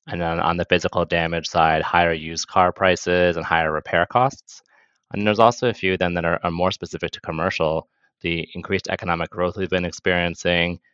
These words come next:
the driver shortage for commercial drivers, and the effect of social inflation and higher jury awards, uh, affecting the, the cost of lawsuits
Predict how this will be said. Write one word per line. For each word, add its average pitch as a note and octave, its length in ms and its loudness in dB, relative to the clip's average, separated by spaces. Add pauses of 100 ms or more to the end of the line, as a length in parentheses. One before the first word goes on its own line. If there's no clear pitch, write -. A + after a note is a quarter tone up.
(140)
the G2 100 -2
driver E2+ 440 2
shortage E2+ 400 -2
for E2+ 100 -4
commercial E2+ 460 -2
drivers, E2 640 0 (340)
and F#2+ 120 0
the F2+ 40 0
effect F2+ 280 4
of E2 120 0
social F2 340 -2
inflation E2 600 -2
and D#2+ 120 -6
higher E2 260 0
jury D#2+ 300 -2
awards, E2 520 -2 (380)
uh, D#2+ 200 -2
affecting E2+ 440 0
the, D#2+ 300 -6
the F2 100 -6
cost - 340 2
of E2 120 -4
lawsuits D#2 680 -2